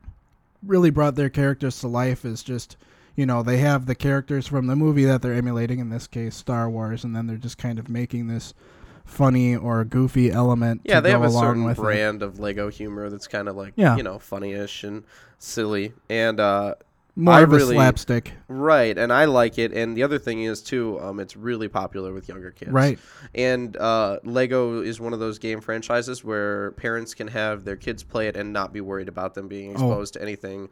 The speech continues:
Speaker 1: absolutely.
Speaker 2: you know, that they maybe not wanted to. So, um,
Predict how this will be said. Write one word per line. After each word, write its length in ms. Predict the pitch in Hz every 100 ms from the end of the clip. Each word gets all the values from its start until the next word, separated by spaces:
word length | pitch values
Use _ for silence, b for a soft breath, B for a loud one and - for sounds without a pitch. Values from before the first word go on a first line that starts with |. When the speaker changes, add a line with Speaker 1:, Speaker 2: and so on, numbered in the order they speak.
| 107
Speaker 1:
absolutely. 380 | 123 120 120 120
Speaker 2:
you 60 |
know, 140 | 110 95
that 160 | 104 101
they 100 | 95
maybe 340 | 101 104 104
not 160 | 98 87
wanted 280 | 98 98
to. 200 | - -
So, 320 | 92 - 101 - B B B
um, 460 | - 117 110 107